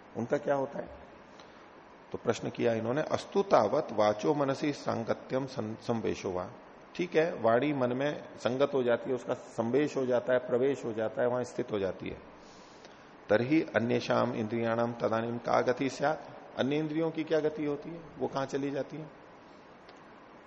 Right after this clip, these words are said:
कहते हैं, "यतो हि अत्र तु वागिंद्रियस्यैव संपत्तिम विधाय अनंतरम मनः संपत्ति प्रदर्श्यते।"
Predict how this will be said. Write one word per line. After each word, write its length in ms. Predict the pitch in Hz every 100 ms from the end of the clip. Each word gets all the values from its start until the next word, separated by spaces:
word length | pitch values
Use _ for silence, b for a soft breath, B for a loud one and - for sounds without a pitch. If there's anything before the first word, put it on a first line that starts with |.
| -
कहते 180 | 117 127
हैं, 100 | 104
"यतो 220 | 110 151
हि 160 | 139 160
अत्र 320 | - - 151
तु 160 | 165 147
वागिंद्रियस्यैव 1000 | 117 135 160 160 175 - - 113 147
संपत्तिम 760 | 156 147 117 - 107 - 151 143
विधाय 460 | 113 104 104 110 131
अनंतरम 600 | - 110 107 104 120 117
मनः 340 | 95 131 175
संपत्ति 640 | 170 131 120 107 - 143 170
प्रदर्श्यते।" 600 | - 95 90 - -